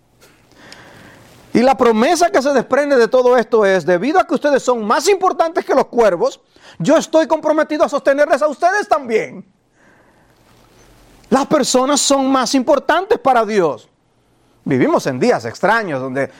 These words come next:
las personas cuidan y aman más a los animales que a la gente. Son días extraños. Pero Dios dice, "No, ustedes son más valiosos que los animales. Y si yo los cuido a ellos,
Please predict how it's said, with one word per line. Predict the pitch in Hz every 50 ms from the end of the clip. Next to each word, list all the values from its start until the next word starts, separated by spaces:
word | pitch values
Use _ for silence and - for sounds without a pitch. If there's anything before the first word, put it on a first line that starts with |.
| - - -
las | - 127 117
personas | 131 120 156 220 226 185 - -
cuidan | 160 185 214 220 220 190
y | 180 190
aman | 220 214 190 165 170
más | 208 220 185
a | 180
los | 175 143
animales | 160 156 151 156 202 233 208 170
que | - 180
a | 156
la | 151 156
gente. | 240 302 320 285 - - 190 - _ _ _ _ _ _ _ _ _ _ _ _ _ _ _ _ _ _ -
Son | - - 247
días | 269 240 -
extraños. | 196 - - - 262 320 359 349 269 165 110 - - - _ _ _ _ _ _ _ _ _ _ _ _ _ _ - _ _ _ - _ - - - - - - - - - - - - - - - - - - - - - - - - - - - - - -
Pero | - 156 147 143 139 120 -
Dios | - - 175 135 117 160 156 214 277 277 233 190 156 -
dice, | 175 151 135 175 180 170 - - - 165 151
"No, | 147 151 202 277 339 349 302 202 131 123 - - _ _ _ _ _ _ _ _ _ _ - -
ustedes | 202 131 117 - 180 196 196 151
son | - 180 160 143
más | 156 185 175
valiosos | 139 127 117 120 131 127 - - 117
que | - -
los | 131 123 -
animales. | 139 131 131 131 139 151 151 113 101 98 - - _ _ _ - - - _ - - - - - - - - - -
Y | 120
si | - 135
yo | 123 180 240
los | 226 -
cuido | - 226 226 220 208
a | 180 175 185
ellos, | 185 131 120 135 151 - - -